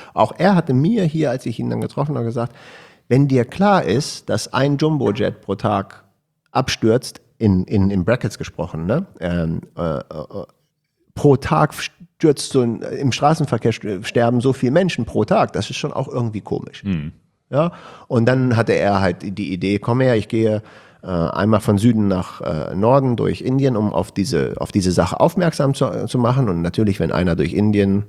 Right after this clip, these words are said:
Speaker 1: äh, geht, dann ist ja die Medienpräsenz auch ein bisschen da.
Speaker 2: Okay.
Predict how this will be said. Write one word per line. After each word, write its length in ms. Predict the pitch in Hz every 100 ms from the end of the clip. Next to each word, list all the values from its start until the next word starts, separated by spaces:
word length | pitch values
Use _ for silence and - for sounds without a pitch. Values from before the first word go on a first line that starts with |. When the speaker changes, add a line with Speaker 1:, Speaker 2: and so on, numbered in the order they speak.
| -
Speaker 1:
äh, 200 | 87 85
geht, 260 | 95 95
dann 240 | 87 85 - -
ist 140 | -
ja 100 | 95
die 100 | 92
Medienpräsenz 1120 | 87 - 92 92 92 92 78 73 - 78 80
auch 200 | - 71
ein 100 | 73
bisschen 220 | - - -
da. 100 | 113
Speaker 2:
Okay. 320 | 95 85